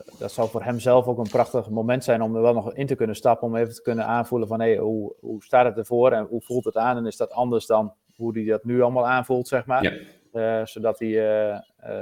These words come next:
Speaker 1: nou ja, in tweeduizend drieëntwintig hopelijk weer, eh, dat we wel weer een beetje de oude Marc, Marc Marquez terug gaan zien. Want ja, eigenlijk, eh, hoort hij er wel met zijn talent en, eh, alles wat hij kan, hoort hij er natuurlijk wel bij op het oude niveau. En dat,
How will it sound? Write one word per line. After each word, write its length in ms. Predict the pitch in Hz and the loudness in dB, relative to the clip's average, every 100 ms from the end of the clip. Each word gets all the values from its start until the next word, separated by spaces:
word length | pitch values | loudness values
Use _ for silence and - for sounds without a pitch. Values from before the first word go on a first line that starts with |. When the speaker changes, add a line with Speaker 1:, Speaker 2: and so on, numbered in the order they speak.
| 101 101 101 | -10 -12 -14
Speaker 1:
nou 180 | - 113 | -10 -6
ja, 100 | 104 | -4
in 80 | 101 | -4
tweeduizend 400 | - 110 104 104 | -2 0 -2 -4
drieëntwintig 420 | 117 113 - 98 | -4 -4 -8 0
hopelijk 360 | 120 135 120 101 | 2 4 2 2
weer, 200 | 110 110 | 2 2
eh, 80 | |
dat 120 | 107 101 | 0 -2
we 260 | 107 107 113 | -2 0 0
wel 120 | 113 | 0
weer 120 | 113 | 0
een 80 | 107 | 0
beetje 300 | 110 107 110 | -4 -2 -2
de 100 | 107 | 0
oude 260 | 127 123 | 4 4
Marc, 200 | 110 107 _ | 2 -6 _
Marc 160 | 120 | -8
Marquez 320 | 110 110 131 - | -8 -4 -4 -4
terug 180 | 104 | -8
gaan 120 | 98 95 | -6 -10
zien. 180 | 104 | -12
Want 140 | 107 98 | -12 -12
ja, 240 | - 104 - _ _ _ | -6 -4 -6 _ _ _
eigenlijk, 400 | - 123 120 117 | 0 2 4 2
eh, 340 | 123 117 113 110 - _ _ _ _ | 4 6 6 4 0 _ _ _ _
hoort 240 | - 123 143 | 0 6 8
hij 160 | 131 | 8
er 80 | 123 | 6
wel 160 | 120 127 | 8 6
met 160 | 127 | 6
zijn 180 | - 131 | 0 0
talent 460 | 123 120 127 127 120 | 2 4 4 2 -6
en, 320 | - 117 117 | -4 -2 0
eh, 180 | 113 110 | 0 0
alles 240 | 123 123 | 2 2
wat 140 | 117 113 | 2 -2
hij 80 | 120 | 4
kan, 340 | 131 127 123 | 6 6 2
hoort 260 | - 113 123 | -6 2 2
hij 100 | 123 | 4
er 60 | 117 | 4
natuurlijk 320 | 117 117 117 | 2 0 2
wel 120 | 117 | 2
bij 220 | 113 127 | 6 6
op 80 | 117 | 4
het 100 | 101 | 2
oude 200 | 107 110 | 0 0
niveau. 360 | 107 101 104 113 | -2 -2 0 0
En 180 | 113 104 _ | -2 -8 _
dat, 120 | 110 | -16